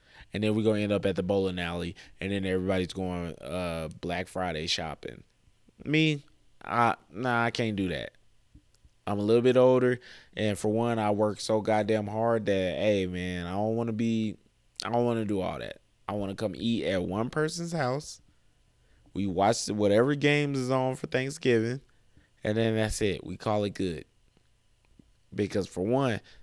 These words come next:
Thanksgiving, I like to get off in the streets. You know, there's, I'm pretty sure there's always something going on Thanksgiving,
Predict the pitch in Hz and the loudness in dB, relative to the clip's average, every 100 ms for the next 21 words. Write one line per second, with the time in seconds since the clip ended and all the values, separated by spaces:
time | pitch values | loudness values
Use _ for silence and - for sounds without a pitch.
0 | - 127 127 135 127 120 117 113 - 120 | -6 -2 0 2 2 2 2 2 0 0
1 | 107 98 98 98 - 131 - - - - | 2 0 -4 -2 0 0 -2 -6 -20 -20
2 | _ _ _ - - - 90 87 87 78 | _ _ _ -20 -18 -8 -4 -2 -2 -2
3 | - 90 95 90 - 98 92 120 107 113 | -4 -2 0 -2 -4 -6 -4 -4 -2 -2
4 | 104 101 92 98 104 104 107 98 92 95 | -2 -2 0 0 0 0 -4 -4 -6 -4
5 | 98 95 92 90 82 90 - 92 92 95 | -4 -4 -6 -6 -6 -8 -6 -4 -4 -6